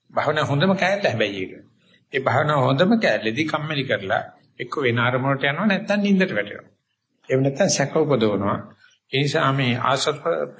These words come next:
පිම්බි මහැකිලිම දෙකම සංසිඳන වෙලාවක් කියලා මං හිතන්නේ. ඒක හෝ එහෙම නැත්නම් වඩා හොඳ දේ තමයි තාමත්ම ක්ෂුද්‍ර වශයෙන්, සූක්ෂම වශයෙන් හැකිලෙන එකේ කෙලවර දක්වාම අල්ලා ගන්න, අල්ලන්න උත්සාහ කරා.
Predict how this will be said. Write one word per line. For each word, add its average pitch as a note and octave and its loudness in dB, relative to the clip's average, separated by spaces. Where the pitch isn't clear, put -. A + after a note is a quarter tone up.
පිම්බි C#3+ -4
මහැකිලිම D3+ -4
දෙකම C3 -4
සංසිඳන E3 -2
වෙලාවක් B2 0
කියලා A2 -10
මං B2 -2
හිතන්නේ. A#2 -4
ඒක F#3 2
හෝ A2 2
එහෙම C#3+ -4
නැත්නම් D3 -2
වඩා B2+ 2
හොඳ E3+ 0
දේ A#2+ 0
තමයි C3 -2
තාමත්ම D3+ -2
ක්ෂුද්‍ර F3+ 2
වශයෙන්, B2 2
සූක්ෂම E3 0
වශයෙන් B2+ 0
හැකිලෙන F3 2
එකේ F3+ 2
කෙලවර D#3+ 2
දක්වාම C#3+ 0
අල්ලා C#3 0
ගන්න, B2+ -4
අල්ලන්න C3+ -6
උත්සාහ B2+ -4
කරා. F#2+ -8